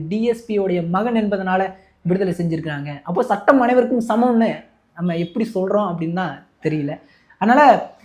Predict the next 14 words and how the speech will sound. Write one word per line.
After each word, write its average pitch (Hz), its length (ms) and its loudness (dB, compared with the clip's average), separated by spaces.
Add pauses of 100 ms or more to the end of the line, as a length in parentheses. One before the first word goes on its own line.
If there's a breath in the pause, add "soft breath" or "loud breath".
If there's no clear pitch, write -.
(180 soft breath)
இது 359 340 10
குறித்தும் 349 340 8 (400)
அந்த 202 280 0 (600)
டி 226 100 2
எஸ் 254 200 4
பி 226 100 0
தங்கப்பாண்டியன் 233 500 2
அவர்களுடைய 202 500 4
மகன் 190 500 0 (320)
தருண் 277 280 10
அவர்களை 240 360 4
கைது 294 280 2
செய்யணும் 240 540 4
அப்படின்னு 175 580 0